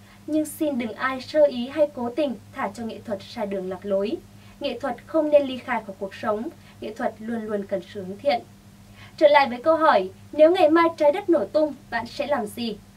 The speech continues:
Ồ, có lẽ lại phải sử dụng câu trả lời của câu hoa hậu năm nào mà thôi.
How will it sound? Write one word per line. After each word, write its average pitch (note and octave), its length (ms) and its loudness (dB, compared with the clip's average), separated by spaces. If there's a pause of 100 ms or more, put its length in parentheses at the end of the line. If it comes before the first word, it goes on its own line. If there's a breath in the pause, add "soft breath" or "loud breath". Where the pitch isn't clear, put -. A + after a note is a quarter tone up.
(440 loud breath)
Ồ, C4+ 180 0
có B3 140 0
lẽ C#4+ 240 2
lại D4 220 2
phải A#3+ 180 4
sử A#3 180 -8
dụng A#3+ 240 -10
câu D4 220 8
trả C4 120 -6
lời G#3+ 200 -4
của F#3+ 140 -10
câu A3 200 -10
hoa A#3+ 120 -4
hậu G#3+ 140 -2
năm G#3+ 240 -4
nào F#3+ 160 -2
mà F#3 180 -8
thôi. B3+ 300 -4